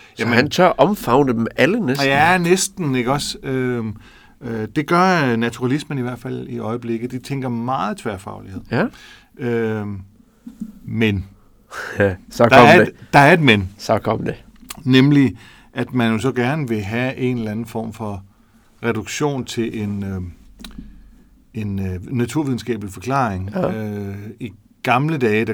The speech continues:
Speaker 1: Quine var på sit største, der var det sådan teoretisk fysik, det var sådan noget Bohr, Einstein og kvanteteori og sådan noget.
Speaker 2: Altså Niels Bohr?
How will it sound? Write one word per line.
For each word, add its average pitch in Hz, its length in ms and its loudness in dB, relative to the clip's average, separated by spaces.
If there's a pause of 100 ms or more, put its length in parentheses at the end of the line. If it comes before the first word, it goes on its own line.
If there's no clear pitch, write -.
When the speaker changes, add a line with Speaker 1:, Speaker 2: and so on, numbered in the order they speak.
(120)
Speaker 1:
Quine 117 300 -2
var 117 80 -6
på 104 160 -10
sit 95 120 -10
største, 104 360 -8
der 117 80 -8
var 120 120 -6
det 120 160 -4
sådan 113 160 -10
teoretisk 110 520 -10
fysik, - 460 -12
det 101 120 -10
var 98 60 -14
sådan 98 140 -16
noget 95 140 -14
Bohr, 104 480 -12
Einstein 98 480 -12
og 95 200 -10
kvanteteori 107 680 -12
og 104 100 -14
sådan 104 100 -14
noget. 113 140 -8
Speaker 2:
Altså 110 160 0
Niels 165 200 2
Bohr? 151 260 0